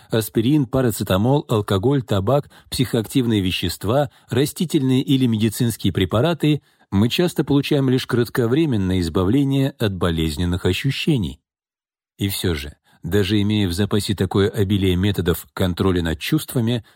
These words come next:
мы продолжаем страдать психологически. От эмоциональной боли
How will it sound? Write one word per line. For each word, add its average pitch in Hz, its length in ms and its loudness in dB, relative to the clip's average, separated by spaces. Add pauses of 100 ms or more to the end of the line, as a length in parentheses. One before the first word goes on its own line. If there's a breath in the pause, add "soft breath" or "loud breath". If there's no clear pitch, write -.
мы 160 160 2
продолжаем 107 680 0
страдать 78 720 -4
психологически. 87 1000 -4 (640 soft breath)
От 104 140 -2
эмоциональной 165 560 0
боли 151 400 2